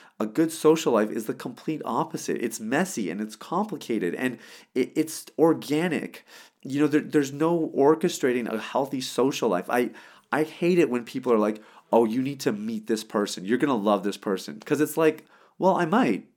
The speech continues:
Like, you might be right. But, but actually, like, relationships are not just as easy as somebody saying, "Oh, you have this in common," or "You both think this way. You guys are gonna get along great." Like, good social relationships are organic in nature.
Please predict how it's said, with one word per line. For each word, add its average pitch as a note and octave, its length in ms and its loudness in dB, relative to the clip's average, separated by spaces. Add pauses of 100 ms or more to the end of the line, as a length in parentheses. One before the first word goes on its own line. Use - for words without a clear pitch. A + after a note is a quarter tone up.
(140)
Like, C3+ 180 0
you D#3+ 80 -4
might F3 220 2
be E3 120 0
right. G#2+ 360 2 (140)
But, - 200 0 (280)
but D#3+ 260 -2
actually, D#3 380 0
like, C3 260 0 (440)
relationships E3 600 2
are C#3 100 2
not C3+ 200 0
just D3 160 -4
as B2+ 160 0
easy C#3 420 -2
as A2+ 120 2
somebody A#2 480 -2 (220)
saying, A#2 300 0
"Oh, F3 140 4
you D#3 180 2
have D3+ 160 0
this D3 160 -2
in C3+ 100 -4
common," C#3+ 480 -2
or G#2+ 160 2
"You A2 140 -2
both D#3 260 4
think D3 160 -6
this C#3 240 -4
way. A2+ 320 2 (380)
You B2+ 140 -6
guys C#3+ 160 6
are C3 40 2
gonna A#2+ 140 -2
get A2 160 4
along G#2+ 300 2
great." F#2+ 380 0 (360)
Like, A2+ 360 -2
good E3+ 320 4
social C#3+ 460 2
relationships A2+ 640 0 (340)
are A2 200 4
organic A#2 600 2
in F#2+ 220 -6
nature. G#2 500 -4